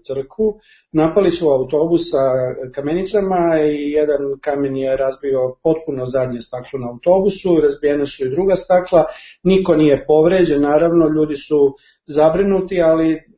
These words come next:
polako su stavili neke, e, plastične pokrivače i zalepili, tako da mogu da se vrate do Beograda, nadam se da su srećni zdravo, e, stigli. Dakle, ta dva incidenta pokazuju da je napetost veća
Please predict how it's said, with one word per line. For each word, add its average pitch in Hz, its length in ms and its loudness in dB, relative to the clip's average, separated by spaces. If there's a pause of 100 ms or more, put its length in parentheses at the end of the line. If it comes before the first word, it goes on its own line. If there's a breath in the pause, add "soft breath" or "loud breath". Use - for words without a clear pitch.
(800)
polako 156 420 2
su 151 480 2
stavili 147 560 0
neke, 131 340 -8
e, 127 180 -2 (840 soft breath)
plastične 143 480 -4
pokrivače 147 720 0
i 139 60 -2
zalepili, 151 640 0
tako 151 220 -6
da 147 120 2
mogu 143 260 -4
da 135 80 0
se 135 200 -10
vrate 135 300 -2
do 135 80 -4
Beograda, 131 440 0
nadam 131 280 -4
se - 180 -12
da 127 180 -12
su - 160 -20 (100)
srećni 131 340 -8
zdravo, 120 500 -4 (340)
e, 123 180 -6
stigli. 127 520 0
Dakle, 143 300 0
ta 196 120 4
dva 196 140 4
incidenta 196 580 2
pokazuju 180 540 2 (600 soft breath)
da 160 80 2
je 160 440 6
napetost 170 520 -2
veća 196 420 0